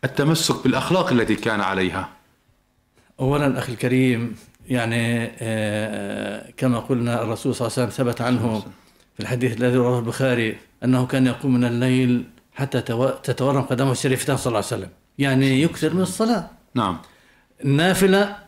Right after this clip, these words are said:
Speaker 2: يعني ملتزم بالفريضة ويزيد من النافلة، والصيام كذلك. لكن مع ذلك، انظر،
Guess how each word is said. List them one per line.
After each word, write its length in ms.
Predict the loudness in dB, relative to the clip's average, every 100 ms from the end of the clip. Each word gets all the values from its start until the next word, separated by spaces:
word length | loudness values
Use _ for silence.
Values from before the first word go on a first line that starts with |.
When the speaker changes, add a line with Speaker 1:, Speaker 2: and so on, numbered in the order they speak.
| _ _ _ _ _
Speaker 2:
يعني 240 | -2 0 2
ملتزم 380 | 2 2 4 4
بالفريضة 400 | 4 4 6 6
ويزيد 240 | 4 4
من 120 | 6
النافلة، 420 | 6 6 4 -2 -6 -14 -20 _ _ _ _ _ _ -8 -6
والصيام 720 | -2 0 2 0 0 2 2
كذلك. 480 | 2 4 4 4 0 -8 -12 -10 -12 -18 _ _ _ _ _ -2
لكن 300 | -2 0 0
مع 220 | 2 0
ذلك، 420 | 0 0 0 -2
انظر، 400 | -2 0 -2 -4